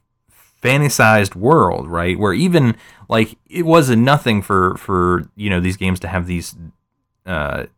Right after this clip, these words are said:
demonic, uh, bosses before. And so, like, while the Zodiac monsters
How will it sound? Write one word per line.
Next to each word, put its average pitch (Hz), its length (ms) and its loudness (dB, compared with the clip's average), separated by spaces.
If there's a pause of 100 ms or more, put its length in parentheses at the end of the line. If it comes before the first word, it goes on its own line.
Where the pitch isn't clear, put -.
(200)
demonic, 90 680 -2
uh, 73 260 -8
bosses 101 440 -2
before. 151 540 0
And 101 160 0
so, 104 160 0
like, 90 240 0 (300)
while 110 220 6
the 101 140 2
Zodiac 104 540 2
monsters 90 600 0